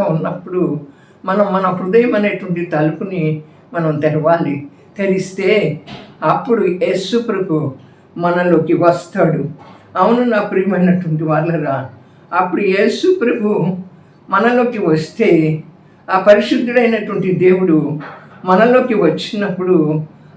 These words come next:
ఆ పవిత్రుడైనటువంటి దేవుడు మనలోకి వచ్చినప్పుడు, మన హృదయాల్లో ఉన్న కల్మషాన్ని,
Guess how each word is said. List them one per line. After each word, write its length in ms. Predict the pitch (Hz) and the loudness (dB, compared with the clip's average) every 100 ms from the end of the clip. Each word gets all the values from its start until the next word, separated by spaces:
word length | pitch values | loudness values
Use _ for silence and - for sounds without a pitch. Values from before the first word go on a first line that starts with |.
| 170 | 0
ఆ 160 | 185 208 | 4 6
పవిత్రుడైనటువంటి 1040 | 226 254 254 233 233 208 202 185 175 165 | 6 4 -2 2 4 4 0 -2 -4 -4
దేవుడు 600 | 170 196 180 160 147 143 - - - - | -2 -2 2 0 0 -6 -10 -20 -20 -10
మనలోకి 500 | 180 202 233 240 240 | -2 2 4 4 0
వచ్చినప్పుడు, 1040 | 196 165 165 - 220 190 180 180 156 156 - - - - | 0 -2 -4 -6 -4 -4 -2 0 2 0 -2 -12 -20 -10
మన 160 | 185 202 | 0 0
హృదయాల్లో 580 | 208 208 233 262 240 220 | 0 -2 0 2 4 2
ఉన్న 220 | 202 208 | 0 0
కల్మషాన్ని, 1040 | 202 170 175 190 202 202 180 160 143 143 | -2 -6 -4 -4 -4 -4 -2 -2 -4 -6